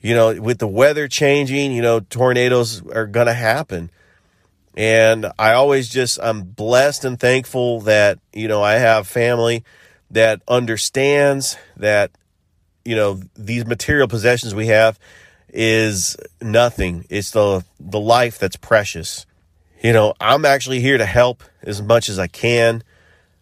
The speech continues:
I mean, we've had some really bad tornadoes in, uh, Georgia,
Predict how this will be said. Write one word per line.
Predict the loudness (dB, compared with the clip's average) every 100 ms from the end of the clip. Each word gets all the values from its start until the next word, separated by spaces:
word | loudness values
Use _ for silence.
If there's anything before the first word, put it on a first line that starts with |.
| _ _ -4
I | -2
mean, | 0 -2 -4
we've | -6 -4
had | 2 4 2
some | -2 -6 -4
really | -2 -2 0
bad | 2 2 0
tornadoes | -2 -2 0 -2 -2 -6 -8
in, | -6 -4 -4
uh, | -6
Georgia, | -6 -2 -2 0 -2